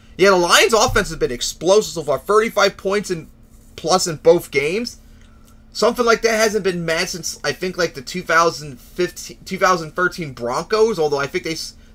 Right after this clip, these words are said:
yeah, they scored, like, forty plus points in those first two games. So, yeah, the Lions' offense has been very, very strong. Their defense, though, has been absolutely horrible. Meanwhile, the Vikings got completely destroyed by the Eagles as Kirk Cousins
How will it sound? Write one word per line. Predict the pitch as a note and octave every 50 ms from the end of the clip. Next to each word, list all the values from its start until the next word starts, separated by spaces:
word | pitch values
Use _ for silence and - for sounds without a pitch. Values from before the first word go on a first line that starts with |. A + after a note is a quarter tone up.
| - - -
yeah, | - D#3+ C#3+
they | D#3+ A3
scored, | A#3 - - E3+ D#3 C3+
like, | C#3 G#2+ -
forty | - - - D#3 F#3+ G3+ E3+ B2+
plus | - D3 C3 C3 -
points | - C#3 C3 B2 B2 - - - - - - -
in | C3
those | C#3 C#3 C3 -
first | - D3 C#3 C3+ - -
two | - C#3+ B2+
games. | A2 B2+ A2 F#2 E2+ E2+ - - - - - - - - - -
So, | - C#3
yeah, | D#3+ F3+ E3+
the | D3+
Lions' | C3+ C#3 D#3 F#3+ F#3 F#3+ -
offense | F3+ F3+ F3 F3 D#3+ D#3
has | D3+ C3
been | A#2+ C3+ B2 B2 - - - - - - - -
very, | D#3 B2+ A#2+ B2+ C#3 D#3+ F3 C#4 C#4 C4+ B3+ A3+ G#3 F#3+
very | E3+ C3 F3 E3+ D#3+ D3+ C#3+ C3
strong. | - - - C#3+ C#3+ C#3 C3+ C3+ B2+ B2 B2 B2+ D3 - - - - - - -
Their | - C3+ C3+
defense, | B2 - F#3 C4 D4 - A3 F3 -
though, | - E3 D3+
has | C#3+ C3
been | B2+ B2+ A#2 - -
absolutely | - E3 F#3 F#3+ - - F3+ D#3+ D3+ C#3+
horrible. | B2 - - - G3 A3 A3+ F#3+ D3 - - G2 E2+ F#2 B2+ C#3 - - - - - - - -
Meanwhile, | - D#3+ A3 C4+ C#4+ D4 D4 C#4+
the | B3+ C4
Vikings | G#3+ F3 A#3 B3 C#4 C#4+ - - D#3+ B2+ G2+ F#2+ - - - - - - - -
got | - D#3 D#3 D#3
completely | - D3 C3+ A#2+ - G3+ A3+ - G3 G#3+
destroyed | E3+ F#3 E3+ - - - F3+ E3 F#3 F#3+ G3 E3+
by | C#3+ F3 D#3+ D#3
the | C#3 C3 - -
Eagles | F3+ G3+ F3+ G#3 G3+ F3
as | F3 -
Kirk | - - - F#3+ F#3 -
Cousins | - F#3 F#3+ G3 E3+ E3 C#3+ -